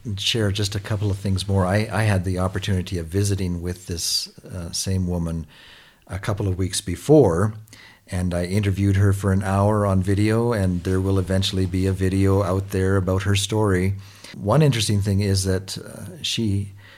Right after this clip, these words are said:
not only had eight children, but all eight of them were girls. <laughs>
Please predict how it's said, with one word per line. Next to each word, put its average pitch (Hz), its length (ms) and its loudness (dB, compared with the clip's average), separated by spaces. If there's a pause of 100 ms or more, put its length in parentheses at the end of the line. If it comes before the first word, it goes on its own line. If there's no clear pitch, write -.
(120)
not 160 160 0
only 127 200 2
had 98 340 2
eight 92 200 -2
children, 120 460 4
but 87 320 -4
all 110 460 0
eight 110 200 2
of 90 140 0
them 87 220 -2
were 82 100 -4
girls. 85 760 0
<laughs> - 60 -20